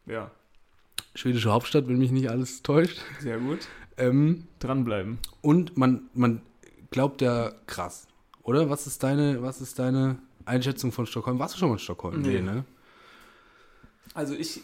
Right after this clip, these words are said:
Speaker 1: meine Einschätzung, das ist schon groß, aber nicht so groß. Also das, ich würd mal behaupten, die haben vielleicht so zwei Millionen Einwohner.
Speaker 2: Das weiß ich gar nicht.
Speaker 1: Also ich würd das mal, ich würd, ich hab, äh, ich,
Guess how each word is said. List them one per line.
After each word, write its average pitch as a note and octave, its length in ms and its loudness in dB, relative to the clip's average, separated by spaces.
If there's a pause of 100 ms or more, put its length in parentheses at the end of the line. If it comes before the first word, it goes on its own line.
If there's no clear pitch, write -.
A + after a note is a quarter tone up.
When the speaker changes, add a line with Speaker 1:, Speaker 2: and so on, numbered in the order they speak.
(120)
Speaker 1:
meine D3+ 280 -6
Einschätzung, F#3 540 -10 (960)
das D3 200 -6
ist G3 260 -6
schon D3+ 260 -4
groß, C#3+ 760 -4 (240)
aber C#3 220 -2
nicht F#3 200 -6
so D3+ 200 -2
groß. C3 600 -2 (680)
Also B2+ 160 -4
das, B2 280 -4
ich D3 160 -8
würd E3 100 -4
mal G3+ 100 -2
behaupten, D3 480 -4
die A#2+ 140 -6
haben C#3+ 120 -6
vielleicht C3+ 280 -6
so C3 80 -12
zwei B2+ 300 -10
Millionen A#2+ 360 -6
Einwohner. C3+ 520 -10 (840)
Speaker 2:
Das - 180 -14
weiß F2 200 -8
ich F#2 100 -12
gar E2+ 160 -6
nicht. F#2 300 -8 (120)
Speaker 1:
Also C3+ 440 -4
ich - 160 -10
würd F3 120 -4
das G3+ 160 -6
mal, D3+ 300 -6
ich - 180 -14
würd, E3 200 -12 (200)
ich - 160 -12
hab, - 160 -12 (520)
äh, B2+ 240 -8 (360)
ich, - 300 -18